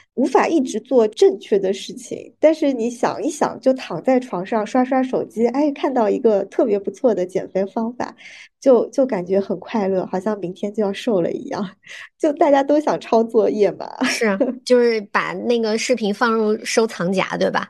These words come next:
Speaker 1: <laughs> flag 立下的当下，我已经瘦了五斤。<laughs>
Speaker 2: 是的，是的，是的，是的。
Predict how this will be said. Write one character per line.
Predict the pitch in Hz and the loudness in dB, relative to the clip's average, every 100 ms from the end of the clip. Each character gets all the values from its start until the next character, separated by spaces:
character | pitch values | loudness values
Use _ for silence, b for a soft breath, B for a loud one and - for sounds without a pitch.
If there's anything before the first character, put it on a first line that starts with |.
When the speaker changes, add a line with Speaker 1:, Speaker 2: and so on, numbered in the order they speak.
| - | 4
Speaker 1:
<laughs> | 427 392 311 294 - _ | 4 6 4 4 -10 _
flag | 277 311 330 262 | 0 4 6 4
立 | 247 294 | 4 2
下 | 262 254 | 2 0
的 | 214 | 0
当 | 226 254 269 | -2 -4 -2
下， | 285 208 | -2 2
我 | 202 208 | 2 4
已 | |
经 | 196 202 | 2 -2
瘦 | 226 277 208 | 2 4 4
了 | 190 | 2
五 | 196 - | 0 -2
斤。 | - 185 196 - | -4 -4 -2 0
<laughs> | 370 | 0
Speaker 2:
是 | - 311 | 2 0
的， | 277 233 | 2 2
是 | 277 285 | 0 -2
的， | 240 | -2
是 | 247 254 | -2 -8
的， | 196 | -8
是 | 208 196 | -8 -12
的。 | 196 | -12